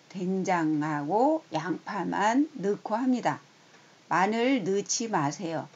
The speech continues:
뭐 넣어도 상관은 없어요. 그런데 영양이 파괴가 되니까 여러분 건강에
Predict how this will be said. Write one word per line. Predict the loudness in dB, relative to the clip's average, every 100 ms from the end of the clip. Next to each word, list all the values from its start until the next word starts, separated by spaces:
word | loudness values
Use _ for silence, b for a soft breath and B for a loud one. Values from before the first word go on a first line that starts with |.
| B B B B B B B
뭐 | 8 8
넣어도 | 8 4 4 4 0 2 0
상관은 | 0 -4 0 2 4 4
없어요. | 4 0 2 4 2 -2
그런데 | -2 0 4 4 4 0
영양이 | 2 4 4 2 -4
파괴가 | -6 -2 0 2 2 2
되니까 | 0 -4 -2 -2 0 -2
여러분 | 0 0 0 -2 -2 -2 -4
건강에 | -4 -4 0 4 4 4 0 -2 -4